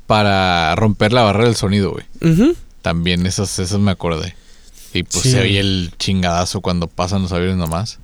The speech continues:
Speaker 2: Y se siente bien culero, güey. Son
Speaker 1: Sí.
Speaker 2: de las cosas porque, pues, no, no estás acostumbrado y luego te agarran desprevenido siempre, güey.
Speaker 1: Y están bien bonitas esas armas porque yo he visto los pequeños experimentos científicos en los programas así como Discovery que ponen una pila de latas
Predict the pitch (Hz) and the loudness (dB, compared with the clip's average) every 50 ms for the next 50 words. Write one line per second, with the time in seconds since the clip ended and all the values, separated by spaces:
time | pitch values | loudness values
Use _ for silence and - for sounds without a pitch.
0 | - - - - - 107 107 104 107 101 98 107 104 107 - 117 113 113 117 - | -18 -18 -12 -4 -4 -2 0 2 2 2 2 2 0 0 0 2 2 2 0 0
1 | - 123 120 98 104 117 123 113 104 104 98 98 98 117 113 113 123 127 113 101 | 2 2 2 4 4 4 4 4 4 2 0 0 0 0 0 2 2 2 0 0
2 | - 117 123 143 135 - - 117 - - 107 101 - - - - - - 101 107 | 0 0 0 0 0 0 -2 -4 -2 -2 -2 -2 -4 -6 -14 -12 -8 -4 -2 0
3 | 104 104 101 101 101 98 101 - - 123 127 131 - 117 - 139 127 120 117 113 | 0 2 2 2 2 0 0 2 2 2 2 2 0 0 0 2 2 4 4 4
4 | 117 127 143 135 113 104 107 104 107 113 113 107 107 110 107 - 110 - 107 113 | 4 4 4 4 4 2 2 4 4 4 6 4 4 2 0 -2 -2 -4 -2 -2
5 | 113 113 113 120 - - - 101 107 107 110 110 110 104 107 104 104 101 - - | -2 -2 0 -2 -2 0 -2 -2 -2 0 -2 -2 -2 -2 -2 -4 -6 -6 -6 -8
6 | - - - - - - - - - - - - - - - 127 123 110 - 123 | -8 -8 -12 -14 -18 -18 -20 -20 -20 -18 -16 -14 -14 -8 -4 -2 -2 0 2 2
7 | 123 139 156 170 170 165 165 165 160 - 160 151 - 170 156 - 143 156 170 170 | 4 4 6 6 6 6 4 4 2 2 2 2 2 2 2 2 2 2 2 2
8 | 156 - - 127 120 104 - 104 92 90 101 110 117 123 120 - 143 131 127 117 | 0 0 0 -2 -2 0 0 0 0 2 2 2 2 2 2 2 0 2 2 0
9 | 101 - - 98 - 107 104 107 117 131 123 - 120 101 - - 101 92 87 98 | 0 0 -4 -4 -2 0 2 2 4 2 2 0 -2 -2 -2 -2 0 0 2 0
10 | 98 98 131 113 117 107 95 - 104 - 123 - - 139 139 131 - 110 95 87 | 0 0 -2 -2 -2 -2 0 -2 -2 -2 -2 -2 0 0 0 0 0 0 0 0
11 | 80 78 - - - 73 73 73 73 85 104 110 104 120 113 107 - 107 - 127 | -2 -4 -6 -8 -8 -6 -4 -2 0 2 2 2 4 2 2 2 2 0 2 4
12 | 117 113 110 104 101 - - 123 110 120 135 180 - - - - - - - - | 4 6 4 4 2 2 2 2 4 4 2 0 -2 -6 -12 -20 -20 -20 -20 -20
13 | - - - - 113 110 107 104 101 98 95 95 - - 113 113 120 120 123 123 | -20 -14 -6 0 2 4 6 6 6 6 4 2 2 2 4 4 6 6 6 6
14 | 120 - - 127 120 123 123 113 95 90 101 127 127 - 185 185 - - - | 4 4 2 2 4 4 4 4 4 4 2 2 2 2 0 0 0 -4 -10